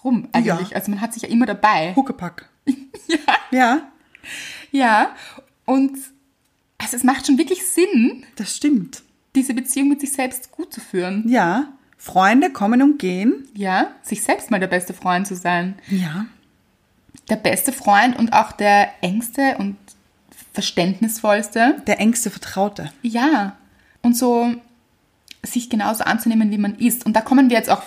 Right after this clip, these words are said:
Speaker 1: zurück zum Thema.
Speaker 2: Ja.
Speaker 1: Und zwar mit der Schönheit.
Speaker 2: Mhm.
Speaker 1: Ist es wichtig, wie jemand aussieht?
Speaker 2: Hm,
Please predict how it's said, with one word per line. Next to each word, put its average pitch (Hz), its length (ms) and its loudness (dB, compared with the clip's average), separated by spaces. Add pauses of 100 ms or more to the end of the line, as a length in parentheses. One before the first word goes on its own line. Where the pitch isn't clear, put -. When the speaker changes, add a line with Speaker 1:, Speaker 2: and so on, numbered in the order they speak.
(140)
Speaker 1:
zurück - 280 -8
zum 185 140 -4
Thema. 165 420 0
Speaker 2:
Ja. 180 160 0 (800)
Speaker 1:
Und 254 120 0
zwar 220 120 4
mit 208 120 -2
der 302 60 -4
Schönheit. 185 580 -4
Speaker 2:
Mhm. 175 560 -2 (1040)
Speaker 1:
Ist 277 140 0
es - 160 -2
wichtig, 247 480 -2
wie 269 60 0
jemand 277 260 2
aussieht? 196 580 0 (920)
Speaker 2:
Hm, 339 100 -2